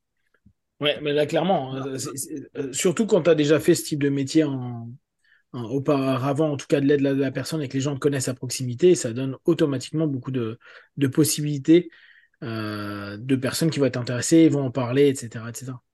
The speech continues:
Ce que je disais a-, avant de commencer, c'est à l'inverse des, des copains kinés,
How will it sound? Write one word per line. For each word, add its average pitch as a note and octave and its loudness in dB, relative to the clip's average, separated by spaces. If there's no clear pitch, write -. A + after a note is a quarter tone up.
Ce - -10
que E3 2
je D3+ 4
disais E3 6
a-, D3+ 6
avant D3 2
de C#3+ -4
commencer, D#3+ 2
c'est C#3 0
à B2+ -10
l'inverse C#3+ 0
des, C3+ -2
des C3 -4
copains C#3+ -6
kinés, E3+ 0